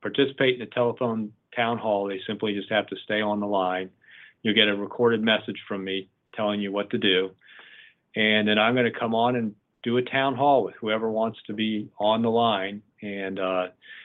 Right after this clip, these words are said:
you'll get to, you know, I'm gonna focus on our county budget during that town hall because, um, I haven't had an opportunity to talk to my constituents out there in person too much about our, uh, budget that we adopted and is gonna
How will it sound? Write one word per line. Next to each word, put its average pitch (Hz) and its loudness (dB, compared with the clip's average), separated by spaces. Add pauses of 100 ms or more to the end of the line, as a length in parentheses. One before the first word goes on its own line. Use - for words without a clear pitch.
(540)
you'll 104 0
get 107 0
to, 95 0 (140)
you 110 -6
know, 98 0
I'm 101 0
gonna 104 -2 (540)
focus 135 4
on 117 2
our 104 2
county 117 0
budget 107 2 (140)
during 98 -2
that 92 -4
town 98 -2
hall 92 -2
because, 101 -4 (120)
um, 90 -6 (180)
I 98 0
haven't 101 2
had 107 -2
an 101 -2
opportunity 101 -2
to 95 -14
talk 104 0
to - -10
my 98 -4
constituents 98 -6
out 95 -4
there 95 0
in 104 -6
person 110 0
too 107 -4
much 95 0
about 95 2
our, 90 -2 (200)
uh, 98 -2 (400)
budget 107 2
that 101 -6
we 98 -2
adopted 101 0
and 92 -8
is 92 -12
gonna 95 -4